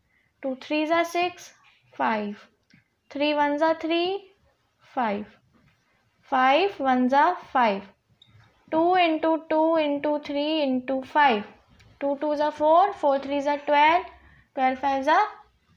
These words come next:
सिक्सटी। एलसीएम क्या आया? सिक्सटी।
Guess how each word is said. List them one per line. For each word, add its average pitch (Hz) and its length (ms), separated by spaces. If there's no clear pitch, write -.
सिक्सटी। 285 680
एलसीएम 294 580
क्या 302 200
आया? 302 280
सिक्सटी। 285 500